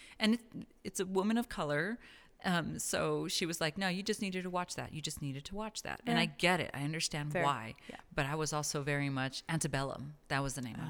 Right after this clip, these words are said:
Speaker 2: Oh, Antebellum. Well, and
Speaker 1: Oh
Speaker 2: too,
Speaker 1: my
Speaker 2: I mean,
Speaker 1: God.
Speaker 2: you t-, people were, have been talking, you even referenced it at the beginning of this show, the, um, Handmaid's Tale.
Speaker 1: Mm-hmm.
Speaker 2: You straight up told me, "Do not watch, because this is not your jam. There are themes in here. They're gonna freak you the fuck out. Do not watch it." And so I never have,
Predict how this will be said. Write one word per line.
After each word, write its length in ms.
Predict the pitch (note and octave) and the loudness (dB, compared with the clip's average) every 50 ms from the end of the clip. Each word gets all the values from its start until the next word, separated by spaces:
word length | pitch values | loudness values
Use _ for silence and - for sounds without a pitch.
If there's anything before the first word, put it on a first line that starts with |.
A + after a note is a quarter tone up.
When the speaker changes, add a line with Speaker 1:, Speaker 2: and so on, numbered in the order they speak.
| D#3+ E3+ F3 | -4 -4 -4
Speaker 2:
Oh, 40 | E3 | -6
Antebellum. 440 | D3+ D3 D3+ - - - - - - | -6 -8 -10 -12 -14 -16 -16 2 8
Well, 160 | - C4 - - | 10 10 12 12
and 200 | C4+ D4 D4+ C#4 | 10 8 8 8
Speaker 1:
Oh 40 | - | 6
Speaker 2:
too, 120 | - B3+ - | 4 4 6
Speaker 1:
my 80 | A#3+ B3+ | 8 8
Speaker 2:
I 80 | B3+ | 10
mean, 240 | B3 B3 B3 A#3 A3+ | 10 10 10 8 8
Speaker 1:
God. 100 | G#3+ - - - - - - - | 6 2 -4 -16 -18 -20 -14 -10
Speaker 2:
you 420 | F#3+ F3+ F3 F#3+ A#3 D4+ G4 B4+ B4 - | -8 -4 0 2 4 6 6 6 6 4
t-, 80 | - - - | 0 -6 0
people 300 | - C4 C4 - D#4 C#4 | 2 4 4 6 6 6
were, 140 | A#3+ G3 F3+ - - | 6 4 4 0 0
have 300 | - G3 F#3+ G#3+ A3 G3+ | 2 4 6 6 6 4
been 140 | G3 F3+ F#3+ | 2 2 2
talking, 320 | - G3 E3+ E3+ - F#3 | 2 0 0 0 0 0
you 120 | F#3 G3+ A3+ | 0 2 2
even 220 | A3+ G3 F3+ E3+ | 2 0 0 0
referenced 480 | F3 E3+ F3 - F3+ F3 F3 - - - | 0 0 0 0 -2 -4 -4 -4 -2 -2
it 80 | F3 E3+ | 0 0
at 120 | E3 D#3+ | -2 -2
the 60 | - D#3+ | -4 -6
beginning 300 | E3+ E3 E3 E3 D#3+ D#3 | -4 -4 -2 -2 -2 -2
of 80 | D3+ E3 | 0 2
this 140 | B3 G4 | 2 2
show, 480 | - - - F#3 E3 D#3+ D#3 D#3 D#3 D#3 - - - - - - - - - _ _ _ _ _ _ - | 2 0 2 2 4 4 4 4 2 0 -4 -10 -20 -20 -20 -20 -20 -20 -20 _ _ _ _ _ _ 0
the, 120 | F#3+ F#3+ | 4 4
um, 460 | F#3 F3+ E3+ D#3+ D#3 D3+ D3 - - - G3+ - | 4 4 4 0 0 -2 -2 -4 -6 -4 0 2
Handmaid's 400 | B3+ F4+ F4+ G3 C#3 - - - | 2 4 4 2 2 0 -4 -4
Tale. 260 | - - - - - - - - - - - - - D3 | -2 -2 -2 -2 -4 -8 -14 -20 -20 -20 -20 -18 -14 -10
Speaker 1:
Mm-hmm. 180 | D#3+ D#3 C3+ - | -10 -8 -6 0
Speaker 2:
You 260 | - F#2+ A#3+ E4 F4+ | 4 8 10 10 10
straight 320 | D#3+ F3+ G#3 - A3 G#3 G3+ | 8 8 6 6 6 6 4
up 100 | G3+ - | 2 2
told 180 | - A3 G3 | 0 0 0
me, 120 | F#3 F3+ F3 | 0 -2 -4
"Do 200 | E3+ - F#3+ F#3 | -2 -2 -2 0
not 280 | F3+ D#3 D3+ - D#3 D3+ | 0 0 -2 -2 0 0
watch, 480 | - - - - - - - - - - - - - - - | 2 2 2 0 -2 -6 -6 -6 -8 -12 -20 -20 -20 -8 -4
because 460 | - G3 - - G3 E3+ D#3+ D3+ E3 | -4 -4 -2 0 0 0 0 -2 -2
this 180 | F#3 A#3+ A#3 F#3 | -4 -2 -2 -2
is 180 | E3 D#3+ - | -4 -4 -4
not 360 | E3+ D#3 D3+ D3 C#3+ D3+ - | -4 -2 0 0 0 0 0
your 140 | - F3+ F3+ | 0 -2 -2
jam. 400 | F#3 - F3 E3+ E3 D#3+ D#3+ F3+ | -2 0 0 2 2 2 0 0
There 140 | F3 F3+ F#3 | 0 2 2
are 80 | E3 D#3+ | 2 0
themes 400 | - - F3 F3 F3+ F#3+ F#3 - | -2 -2 -2 -2 -2 -2 -2 -2
in 100 | F#3 F#3+ | -2 -2
here. 180 | G3 F#3 F3+ | 0 -2 -2
They're 120 | F3+ F#3 F3+ | -2 -2 -4
gonna 120 | F3+ C#3 | -4 -6
freak 300 | - - - A3 G3+ - | -6 -4 -4 -4 -2 -2
you 60 | A3+ | -4
the 60 | G#3+ | -4
fuck 220 | G#3 - G3 F#3+ - | -2 -2 -2 -2 0
out. 160 | F3+ E3+ E3+ | -2 -2 -2
Do 80 | - F3+ | -4 -4
not 180 | E3 D#3+ D3 D#3+ | -4 -2 0 0
watch 200 | D#3 - - - | -2 0 0 0
it." 80 | - - | 2 4
And 120 | - A#3+ | 4 4
so 120 | G#3+ - G3 | 6 6 6
I 60 | G3 | 6
never 180 | G3+ G#3 G3+ F3 | 4 2 0 2
have, 400 | F3+ E3 D3+ - - - - | 2 2 2 0 -4 -12 -16